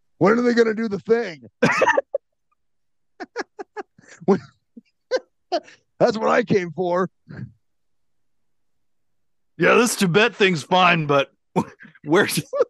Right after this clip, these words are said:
Speaker 2: <laughs> where's the dancing girls and the cocks? <laughs> I don't, I don't think Fight for Your Right was on the, uh, set list that, at that show.
Speaker 1: Yeah, you never know.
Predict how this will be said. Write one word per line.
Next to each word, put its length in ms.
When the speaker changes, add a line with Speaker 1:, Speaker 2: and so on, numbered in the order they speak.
Speaker 2:
<laughs> 640
where's 260
the 100
dancing 460
girls 540
and 100
the 140
cocks? 640
<laughs> 120
I 120
don't, 260
I 100
don't 180
think 140
Fight 300
for 80
Your 100
Right 240
was 180
on 200
the, 160
uh, 160
set 300
list 260
that, 240
at 140
that 180
show. 400
Speaker 1:
Yeah, 100
you 100
never 180
know. 340